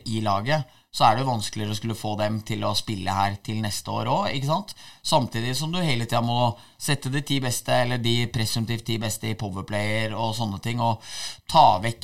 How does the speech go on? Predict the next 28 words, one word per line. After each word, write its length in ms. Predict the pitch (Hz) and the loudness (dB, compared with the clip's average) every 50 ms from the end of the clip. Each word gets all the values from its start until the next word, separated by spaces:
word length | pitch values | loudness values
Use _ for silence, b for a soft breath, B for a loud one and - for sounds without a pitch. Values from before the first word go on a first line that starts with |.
| 131 117 | -4 -2
istida 300 | 110 - - - 104 113 110 | -2 -2 -2 0 0 0 0
til 100 | 120 117 | 0 0
mange. 240 | 117 110 110 113 117 | 0 0 0 -2 -4
Så 120 | 117 127 | 0 4
det 80 | 131 120 | 6 6
er 140 | 101 104 123 | 6 6 6
jo, 260 | 139 147 156 147 131 b b b b b b - | 2 2 0 0 -2 b b b b b b 4
det 80 | 131 | 6
er 140 | 120 113 117 | 6 8 6
jo 60 | 123 135 | 4 2
en 80 | 147 | 2
balansegang 640 | 151 151 123 110 107 110 - - 127 123 135 135 131 135 | 2 2 2 0 -2 -2 -2 -2 0 0 0 2 2 4
der, 160 | 143 165 170 | 2 2 2
men 140 | 165 165 165 | 0 0 0
jeg 120 | 165 165 | 0 0
synes 180 | 143 139 131 139 | 0 0 0 0
et 420 | 151 151 - - _ - - 139 | -2 -4 -6 -12 _ -14 -10 -6
godt 260 | 120 123 113 - _ - | -4 -4 -4 -6 _ -2
poeng 220 | - 143 147 156 | 0 2 2 4
er 200 | 143 120 110 113 | 4 4 4 4
jo 100 | 120 123 | 2 0
for 140 | 120 - 131 | -2 -2 -4
eksempel 420 | 127 117 123 110 107 - 117 117 120 | -2 -2 -2 -2 -2 -4 -2 0 2
av 160 | 120 120 117 | 2 2 2
Stavanger, 460 | - - - 127 113 110 113 123 139 | 2 2 4 4 4 4 4 2 2
da, 80 | 151 139 | 2 2
som 200 | 139 139 131 - B B B B B B B | 2 0 0 -2 B B B B B B B
nesten 220 | 135 120 - - | -6 -6 -6 -8